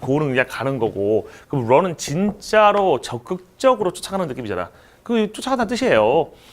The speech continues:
알겠어? 뛰어서 막 쫓아가는 게 run after이야. 이해되니? go보다 더 적극적으로 느껴지죠? 뛰어가는 거니까. 됐나요? 음, 역동적이지. 봅시다.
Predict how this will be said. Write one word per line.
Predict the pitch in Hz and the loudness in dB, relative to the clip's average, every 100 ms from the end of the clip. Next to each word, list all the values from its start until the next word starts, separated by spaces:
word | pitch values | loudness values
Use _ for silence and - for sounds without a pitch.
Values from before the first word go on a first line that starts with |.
| - - 135 | -20 -2 2
알겠어? | 139 226 226 - | 4 2 -2 -4
뛰어서 | 240 254 254 196 | 0 2 2 0
막 | - | -2
쫓아가는 | 220 226 202 | -2 0 0
게 | 175 | 0
run | 139 160 | 2 2
after이야. | 117 - 95 85 - _ - | 2 0 -4 -4 -6 _ 0
이해되니? | 160 160 190 185 - _ | 2 4 0 -2 -14 _
go보다 | - 151 180 170 143 | 4 6 6 4 2
더 | 143 | -2
적극적으로 | 131 117 151 190 190 180 | -8 -12 -4 0 2 2
느껴지죠? | 139 175 160 131 - _ | 2 -2 0 -4 -6 _
뛰어가는 | 240 240 185 | 2 2 2
거니까. | 131 101 92 90 - _ _ _ - | 0 -4 -8 -12 -16 _ _ _ -2
됐나요? | 151 190 247 - - | 4 6 4 -2 -14
음, | 87 78 | -14 -8
역동적이지. | 101 104 135 127 104 95 - - - - - - - - - - - - | -6 0 0 2 0 -4 -10 -12 -12 -12 -20 -20 -20 -20 -20 -20 -20 -4
봅시다. | 175 - 165 - | 0 2 2 0